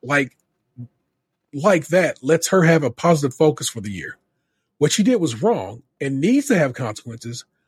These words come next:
but it can be important, an important learning opportunity too. Good luck." Ed, some great conversation here. I've crossed out the idea of befriending an outcast. <laughs> I didn't even read that to you 'cause it was crossed out.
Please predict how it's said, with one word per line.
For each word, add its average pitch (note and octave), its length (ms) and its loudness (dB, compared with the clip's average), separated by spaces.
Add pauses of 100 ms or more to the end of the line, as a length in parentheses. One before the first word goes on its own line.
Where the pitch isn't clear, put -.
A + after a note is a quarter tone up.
(160)
but F3+ 100 4
it F#3 60 0
can A3+ 120 2
be A#3+ 100 2
important, A#3+ 440 0
an F#3+ 140 2
important A3 460 -2 (100)
learning F#3 420 0
opportunity C3 480 -2
too. F#2+ 220 -10 (460)
Good A#3 160 0
luck." - 340 -2 (800)
Ed, A#3+ 180 0 (180)
some G#3+ 120 2
great C4+ 200 2
conversation F#3 440 0
here. A2+ 200 -10
I've D#3 120 -2
crossed C#4 320 0
out A#3+ 140 2
the F#3 100 2
idea E3 240 2
of C#3+ 180 -2
befriending E3+ 600 0
an A#2+ 160 -6
outcast. - 680 -4 (220)
<laughs> - 240 -18
I C3 100 2
didn't C3 240 0
even A#2 140 -2
read C3 200 2
that A2 160 0
to A#2+ 80 -4
you A2+ 80 0
'cause A2+ 140 -4
it A2 60 -6
was G2 80 -10
crossed A#2 320 0
out. C3 240 0